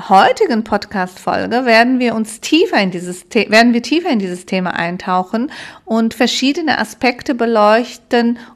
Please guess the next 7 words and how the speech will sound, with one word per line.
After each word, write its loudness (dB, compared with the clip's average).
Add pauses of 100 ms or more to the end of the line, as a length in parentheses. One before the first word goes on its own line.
um -2
dir 2 (580)
deine 0
Entscheidung 0 (400)
zu -4
vereinfachen -2
und -4